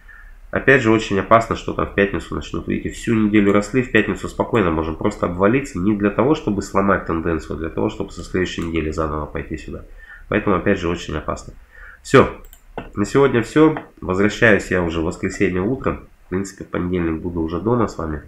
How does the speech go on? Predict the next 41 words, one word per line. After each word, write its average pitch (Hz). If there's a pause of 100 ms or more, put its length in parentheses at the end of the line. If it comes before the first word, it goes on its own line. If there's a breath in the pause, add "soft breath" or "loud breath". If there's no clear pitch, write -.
(140)
общаться. - (180)
Ну 98
и 113
в 113
понедельник 98
у -
нас 98
уже 85
будет, 101 (180)
э, 78
сядем 113
вечером 95
в -
прямом 87
эфире 117
на 92
ютубе. 101 (480 loud breath)
Подведение 87
итогов 117
уже 85
со 87
всеми, 87 (100)
кто -
мне 90
там 87
очень 107
много 87
в 80
личке 85
писали, 82
ребята, 80
на 82
неделе. 107
Я 82
всем 90
говорю, 82
что -
давайте 92
пообщаемся, 85
когда 85
приеду. 110